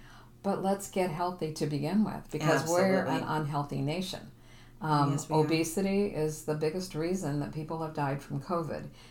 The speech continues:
Speaker 1: because obesity led to diabetes and, um, cardiovascular issues and pulmonary issues in terms of breathing. So they had
Speaker 2: Mm-hmm.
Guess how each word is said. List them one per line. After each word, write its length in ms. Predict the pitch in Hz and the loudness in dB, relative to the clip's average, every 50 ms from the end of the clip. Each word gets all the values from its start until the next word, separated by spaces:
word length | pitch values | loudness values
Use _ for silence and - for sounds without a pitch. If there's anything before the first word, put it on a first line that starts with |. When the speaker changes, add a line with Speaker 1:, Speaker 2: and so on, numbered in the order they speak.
| - - - | -20 -8 -6
Speaker 1:
because 360 | 147 147 - 160 151 147 143 | -6 -2 2 2 2 4 4
obesity 640 | 151 143 143 151 156 151 - - 160 156 147 151 | 0 0 0 0 -2 -2 -2 -2 0 2 2 2
led 300 | 147 143 139 139 139 139 | 2 2 2 2 0 -2
to 120 | - - 139 | -6 -6 -4
diabetes 760 | 139 131 127 127 127 131 135 135 151 214 269 - - - - - - - - - - - | -4 -4 -4 -4 -6 -4 -4 -2 -2 -2 -4 -6 -8 -12 -14 -18 -20 -20 -20 -20 -10 -4
and, 400 | 147 143 139 135 131 135 - - - - - | 0 0 2 2 0 -2 -2 -6 -10 -6 -4
um, 400 | 131 127 127 127 131 - - - - - - - | -4 -4 -4 -4 -8 -10 -14 -14 -16 -18 -14 -6
cardiovascular 880 | - 147 139 135 131 131 139 139 151 147 - - 190 196 190 185 185 | -4 -2 0 0 -2 0 0 -2 -2 -2 -2 -2 -2 0 0 0 -2
issues 440 | 185 185 - 185 180 180 185 185 - - - - - - - - - | -2 -4 -4 -6 -6 -6 -6 -8 -12 -16 -20 -20 -20 -20 -20 -12 -4
and 520 | 151 151 147 143 139 139 139 139 143 - - | -2 0 2 2 2 2 0 0 -4 -6 -12
pulmonary 640 | - - 175 170 170 165 156 156 151 147 147 143 139 135 | -8 -4 -2 -2 -2 0 -2 0 0 0 0 0 -2 -4
issues 460 | 139 135 - - 147 143 143 143 - | -6 -6 -4 -4 -4 -4 -4 -4 -4
in 120 | 135 139 | -4 -4
terms 300 | 139 - 151 135 131 131 | -4 -4 -4 -6 -4 -6
of 100 | 135 131 | -6 -8
breathing. 540 | - 147 143 147 151 151 - 113 107 - - | -6 -4 -4 -2 -2 -4 -6 -8 -8 -10 -12
So 360 | - - - 175 156 143 139 | -12 -8 -4 -2 0 0 0
they 180 | 139 135 135 135 | 0 0 0 0
had 300 | 135 143 147 143 143 143 | 0 2 2 2 2 2
Speaker 2:
Mm-hmm. 140 | 147 165 170 | 0 -2 -6